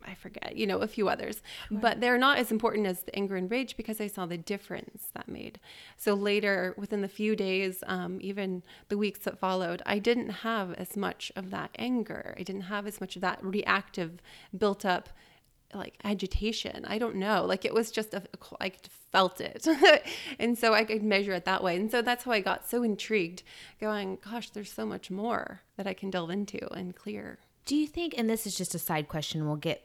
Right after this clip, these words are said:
Speaker 2: back on t-, on track here, but
Speaker 1: Mm-hmm.
Speaker 2: do you think that this emotion code, it clears a particular trauma,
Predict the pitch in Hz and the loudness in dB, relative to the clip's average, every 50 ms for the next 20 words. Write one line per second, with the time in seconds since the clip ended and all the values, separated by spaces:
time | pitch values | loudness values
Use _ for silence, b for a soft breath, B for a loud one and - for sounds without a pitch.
0 | _ - 180 151 - 165 143 135 135 - - 143 147 135 139 - - _ _ - | _ -12 -8 -4 -2 0 0 -2 -2 -6 -8 -6 -6 -6 -8 -10 -12 _ _ -12
1 | - 151 151 143 - - 156 151 147 - - - 151 147 147 - 151 147 - - | -8 -8 -8 -6 -4 -2 -2 -2 -2 -2 -4 -4 -4 -2 -2 -2 -2 -2 -2 -6
2 | - - - 214 185 190 185 185 185 - 190 185 233 247 254 269 269 - - 302 | -10 -10 -8 -6 -6 -6 -6 -8 -8 -10 -6 -4 -2 0 0 0 -2 -2 -2 -2
3 | 302 294 294 - - - 226 190 170 B B B B B B - - - - - | -2 -2 -4 -4 -2 0 0 0 0 B B B B B B -20 -20 -20 -20 -20
4 | - - 196 190 190 208 196 - - 190 190 185 180 180 185 180 - 202 180 - | -12 -8 0 2 4 4 4 2 2 2 4 4 6 4 4 4 2 0 0 2
5 | 180 185 175 165 160 - 175 165 - - - - - - - 208 202 196 196 190 | 4 6 6 6 6 4 2 0 0 -2 -10 -16 -8 -2 2 4 4 4 4 4
6 | 185 - 185 170 - - 165 - - 185 - - 170 160 151 151 147 - - - | 2 2 0 -2 -2 -4 -4 -2 -4 -4 -2 0 0 0 0 -2 -4 -6 -12 -10
7 | - 226 240 269 285 285 294 294 294 | -6 -2 0 0 2 2 2 2 0